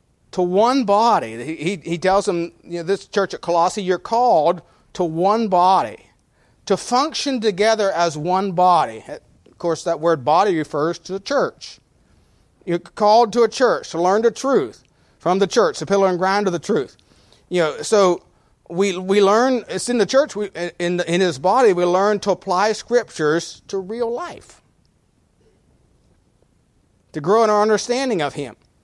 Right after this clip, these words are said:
to walk in obedience to him. And so,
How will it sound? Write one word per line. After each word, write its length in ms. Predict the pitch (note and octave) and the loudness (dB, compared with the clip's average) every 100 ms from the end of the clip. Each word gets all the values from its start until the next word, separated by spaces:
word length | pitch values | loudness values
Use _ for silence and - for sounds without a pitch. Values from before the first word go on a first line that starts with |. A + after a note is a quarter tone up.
| _ _ - | _ _ -10
to 80 | E3+ | -2
walk 340 | G#3 A#3 A#3 | 2 2 2
in 60 | A3 | 0
obedience 580 | F#3 A#3+ B3 F#3 - | 2 0 0 -2 -4
to 140 | - D3+ | -10 -10
him. 240 | D3 A2 _ _ _ _ _ _ _ _ _ _ _ | -10 -14 _ _ _ _ _ _ _ _ _ _ _
And 160 | E3+ F3 | -6 2
so, 440 | G#3 F#3+ E3 | 4 4 4